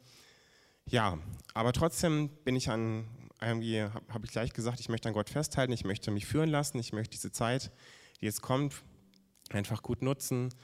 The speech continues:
Ähm, ich möchte mich einfach auch da ihm anvertrauen, ganz neu mich führen und leiten lassen. War mit ihnen dann viel im Gespräch. Ähm,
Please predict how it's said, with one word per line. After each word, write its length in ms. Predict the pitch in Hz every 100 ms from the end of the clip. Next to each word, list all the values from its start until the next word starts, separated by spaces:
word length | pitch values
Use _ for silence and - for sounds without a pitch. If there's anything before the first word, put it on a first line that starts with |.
| - - -
Ähm, 500 | 113 110 110 110 110 117
ich 100 | 120
möchte 240 | 117 117
mich 160 | 117 107
einfach 320 | 117 113 101
auch 200 | 107 107
da 400 | 110 107 107 110 -
ihm 160 | 113
anvertrauen, 680 | 131 151 - - - 127 123
ganz 200 | 120 -
neu 120 | 117
mich 140 | 107
führen 180 | - 117
und 80 | 110
leiten 320 | 107 135 147
lassen. 440 | 131 135 127 123 120 - - _ _ _ _ - - - - _ -
War 120 | 113
mit 160 | 117
ihnen 140 | 113 120
dann 120 | 117
viel 160 | 135 131
im 120 | 120
Gespräch. 720 | 107 - - 127 127 123 - -
Ähm, 520 | 107 113 110 113 110